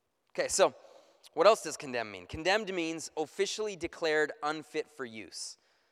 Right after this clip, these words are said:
Anybody ever felt unfit for use in something before? Uh, it is, it's not a fun feeling, right? Uh, think about a, a house that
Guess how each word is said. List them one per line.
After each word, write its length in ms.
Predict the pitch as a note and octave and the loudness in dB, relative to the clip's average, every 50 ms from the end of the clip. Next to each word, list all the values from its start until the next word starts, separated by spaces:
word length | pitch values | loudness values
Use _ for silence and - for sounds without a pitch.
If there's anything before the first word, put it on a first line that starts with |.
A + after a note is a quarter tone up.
| _ _ _ _ _ _ _ _ _ _ _ _ _ _ _ _ _ _ | _ _ _ _ _ _ _ _ _ _ _ _ _ _ _ _ _ _
Anybody 200 | - G3+ B3+ A#3+ | 2 4 8 8
ever 140 | G#3+ G#3 F#3+ | 8 8 6
felt 280 | - - F3+ F#3+ F#3+ - D3 | 4 4 4 4 4 2 -2
unfit 360 | D3+ D#3+ D#3 - F3 F3+ - | -6 -6 -6 -8 -10 -10 -10
for 100 | - D3 | -10 -10
use 300 | B2+ A#2 B2 C3+ - - | -10 -8 -8 -8 -10 -10
in 80 | D#3 | -12
something 340 | C#3+ - D3+ D3 D3 D#3 D3+ | -10 -8 -8 -8 -8 -10 -12
before? 360 | D3 C#3+ - D3+ D3+ D#3+ D#3+ - _ _ _ _ _ _ _ _ _ _ _ _ _ _ _ _ _ _ _ - | -10 -8 -6 -6 -6 -6 -8 -12 _ _ _ _ _ _ _ _ _ _ _ _ _ _ _ _ _ _ _ -10
Uh, 60 | A2 | -8
it 80 | A2+ B2 | -8 -6
is, 480 | D3 E3+ F3+ F#3 D#3+ C#3 - - - - _ _ _ _ _ _ _ | -4 -2 0 0 0 -2 -6 -12 -16 -18 _ _ _ _ _ _ _
it's 100 | _ - | _ -10
not 160 | - A2 B2+ | -6 -4 -4
a 40 | C3 | -4
fun 220 | - - C#3+ C#3 C3+ | -2 -2 -4 -4 -2
feeling, 340 | - D3+ D#3+ D#3 C#3+ B2+ | -4 -2 -2 -2 -2 -2
right? 260 | A#2+ A#2+ B2 C3 C3+ - _ _ _ _ _ _ _ _ _ _ _ _ _ _ | -2 -2 -2 -2 -4 -6 _ _ _ _ _ _ _ _ _ _ _ _ _ _
Uh, 180 | A#2 A#2+ A#2+ A2+ | -6 -4 -4 -4
think 180 | - - A3 G#3+ | -2 -2 -4 4
about 200 | B3 C4 A3+ F3+ | 8 8 8 8
a, 180 | D#3+ D#3+ - D#3 | 6 2 -2 -4
a 40 | |
house 340 | C3 - - E3 D3+ C#3 - | -6 -2 0 2 2 2 0
that 160 | - C#3+ C3 | -4 -8 -8